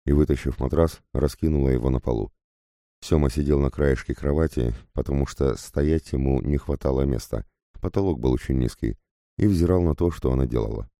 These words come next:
Когда она раскатала матрас, там внутри оказалось и свернутое одеяло. Лиана бросила его сверху. «Здесь только одно спальное место», — сказала Лиана.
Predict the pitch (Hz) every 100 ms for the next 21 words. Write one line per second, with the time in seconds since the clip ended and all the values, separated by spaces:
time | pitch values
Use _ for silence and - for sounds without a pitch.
0 | _ _ _ _ _ _ _ - 67 65
1 | 64 64 60 - - 64 64 62 60 80
2 | 78 - _ _ 82 82 76 78 80 87
3 | 80 71 67 76 73 - 73 - 69 67
4 | 65 67 65 58 58 50 50 - _ _
5 | _ _ 57 58 62 80 92 82 67 76
6 | 76 71 62 60 - 57 55 58 53 _
7 | _ _ _ _ _ _ - 67 69 85
8 | - 82 80 82 78 82 - 80 80 78
9 | 82 78 60 57 _ _ 60 57 57 57
10 | 55 53